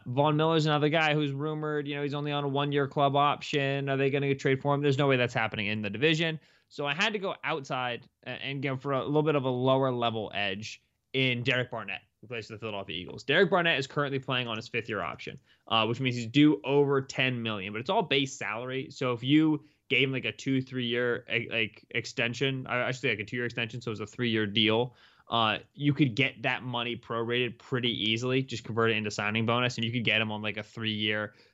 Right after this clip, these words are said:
fifteen, three year eighteen million dollar deal, which is a fine number for somebody like Derek Barnett. Barnett is a five to six to seven sack per year player.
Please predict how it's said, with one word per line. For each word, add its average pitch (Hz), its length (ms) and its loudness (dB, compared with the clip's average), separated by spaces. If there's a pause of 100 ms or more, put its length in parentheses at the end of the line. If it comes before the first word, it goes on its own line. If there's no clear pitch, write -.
(140)
fifteen, 113 680 -6
three 113 200 -6
year 110 220 -4
eighteen 117 420 -2
million 107 260 0
dollar 104 200 2
deal, 110 240 2
which 113 160 -4
is 110 80 -6
a 107 60 -6
fine 120 380 -2
number 110 260 -4
for 117 80 -10
somebody 110 220 -4
like 104 220 -2
Derek 110 240 -2
Barnett. 107 400 0 (260)
Barnett 143 300 2
is 139 140 0
a 117 440 0
five 127 500 -4
to 117 140 -8
six 117 360 -10
to 120 100 -14
seven 117 360 -8
sack 110 340 -8
per 117 80 -8
year 107 200 -6
player. 95 400 -8